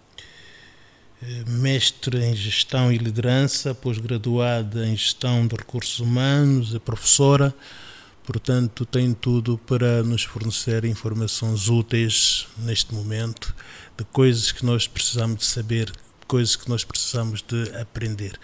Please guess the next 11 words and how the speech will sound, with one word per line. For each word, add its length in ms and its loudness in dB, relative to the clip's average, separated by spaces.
Para 120 4
já, 360 4
eh, 680 4
os 120 -12
meus 200 6
agradecimentos 1000 0
pelo 180 -6
facto 540 -6
de 200 -4
ter 240 -4
aceito 600 -6